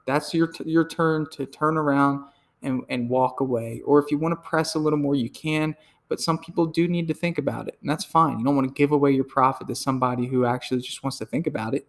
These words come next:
You could still get the job unless you really need the work. Second answer is gonna be,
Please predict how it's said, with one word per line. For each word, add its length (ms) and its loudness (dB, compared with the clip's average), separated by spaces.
You 140 -10
could 180 -8
still 180 0
get 180 -4
the 60 -4
job 400 0
unless 200 -8
you 100 -2
really 300 6
need 260 4
the 60 2
work. 400 -6
Second 460 0
answer 320 0
is 100 -8
gonna 180 -6
be, 320 0